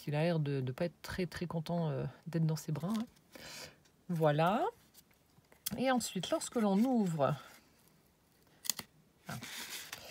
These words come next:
Lorsque l'on ouvre, tadam,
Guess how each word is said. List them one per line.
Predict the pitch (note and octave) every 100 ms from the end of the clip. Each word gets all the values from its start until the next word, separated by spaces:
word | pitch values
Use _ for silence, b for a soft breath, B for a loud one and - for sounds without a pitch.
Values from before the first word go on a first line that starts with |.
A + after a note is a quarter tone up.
| B B B B - -
Lorsque | B3 F4 - -
l'on | G#3+ G3
ouvre, | G#3 A#3+ D4 D4+ D#4 D#4 -
tadam, | - D4+ D4+ D#4+ D#4 D#4